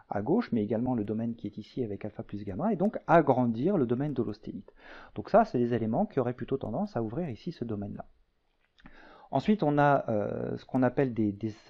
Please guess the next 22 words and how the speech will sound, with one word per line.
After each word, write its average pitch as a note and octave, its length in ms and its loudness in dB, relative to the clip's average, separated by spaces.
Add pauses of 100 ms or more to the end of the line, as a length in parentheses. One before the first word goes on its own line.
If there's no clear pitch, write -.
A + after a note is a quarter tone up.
(100)
des, A2 200 -8
des A#2 260 0
éléments C#3+ 240 4
avec A2+ 180 0
des A#2 160 -2
effets B2 160 -2
carburigènes. A#2+ 800 0 (320)
Donc C3 100 2
vous B2 60 -2
voyez D3 240 2
que - 120 0
là, D3 200 6
on D3+ 80 4
retrouve C3+ 420 -2
les A#2 120 0
mêmes D3+ 360 2
éléments C#3+ 460 0
que, C3 160 -4
euh, - 320 -4
les, A2+ 160 -4
les G#2+ 180 -2
alphagènes. A#2+ 640 0